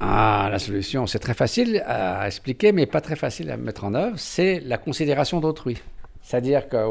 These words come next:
ce qu'on peut appeler l'altruisme, c'est-à-dire que l'ago-, l'égoïste ne va pas régler la, la question notamment de l'environnement. Parce que, en fait, moi, dans trois générations, déjà dans, dans dix ans, je serai peut-être plus là,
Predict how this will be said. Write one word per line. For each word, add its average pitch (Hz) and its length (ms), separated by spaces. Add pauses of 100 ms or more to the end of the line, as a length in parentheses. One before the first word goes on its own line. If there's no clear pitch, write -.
ce 95 60
qu'on 107 100
peut 92 80
appeler 113 180
l'altruisme, 135 600
c'est-à-dire 113 420
que - 80
l'ago-, 139 380
l'égoïste 160 560
ne 143 60
va 135 100
pas 175 180
régler 156 360
la, - 160
la 113 120
question 110 320
notamment 104 380
de 92 60
l'environnement. 87 580
Parce - 160
que, - 120 (180)
en - 60
fait, - 340 (360)
moi, 98 160 (280)
dans 95 160
trois 110 180
générations, 92 640
déjà 98 380
dans, 80 220
dans 78 180
dix 90 240
ans, 92 60
je - 40
serai - 120
peut-être - 200
plus 101 120
là, 165 260